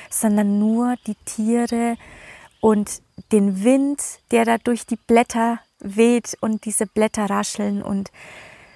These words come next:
ich mag zwar das Wort nicht so, aber man erdet sich. Also man, man gibt seinen Sinnen einfach die Möglichkeit, dieses Angenehme aufzunehmen und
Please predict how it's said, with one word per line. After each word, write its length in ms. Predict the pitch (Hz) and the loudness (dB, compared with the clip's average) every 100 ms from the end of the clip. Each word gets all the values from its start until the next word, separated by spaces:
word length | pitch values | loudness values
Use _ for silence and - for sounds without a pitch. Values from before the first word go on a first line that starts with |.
| _ _ _ _ _ _ _ _ _ _ _ _ - | _ _ _ _ _ _ _ _ _ _ _ _ 0
ich 140 | 202 | 4
mag 220 | 214 226 | 2 2
zwar 120 | - | -2
das 160 | 226 - | -2 0
Wort 160 | 226 233 | 0 0
nicht 80 | |
so, 80 | - | -2
aber 140 | 196 202 | 0 0
man 200 | 214 208 - | 0 -2 2
erdet 480 | 196 202 196 190 - | 6 6 2 -4 -4
sich. 380 | - - - | -6 -6 -2
Also 200 | - 202 | 0 0
man, 400 | 208 214 208 208 - _ _ _ _ _ _ _ _ _ _ _ _ | 0 0 0 -2 -6 _ _ _ _ _ _ _ _ _ _ _ _
man 300 | - 220 220 - _ _ - | 2 4 2 -4 _ _ -4
gibt 240 | 294 - | -4 -2
seinen 320 | - 233 214 | 0 2 4
Sinnen 340 | 208 247 262 247 | 4 2 2 -2
einfach 260 | 214 226 | -4 -6
die 120 | - 208 | -4 -2
Möglichkeit, 880 | 202 233 240 - - 220 214 - - 214 | 0 -2 -6 -8 -2 0 0 -2 -12 -6
dieses 360 | 202 208 - | -2 -2 0
Angenehme 640 | 202 202 202 190 190 196 - _ _ | 0 0 0 -2 -2 -4 -8 _ _
aufzunehmen 680 | 202 - - 208 202 196 202 | -2 0 -4 -2 0 -2 -4
und 260 | 202 196 | -4 -6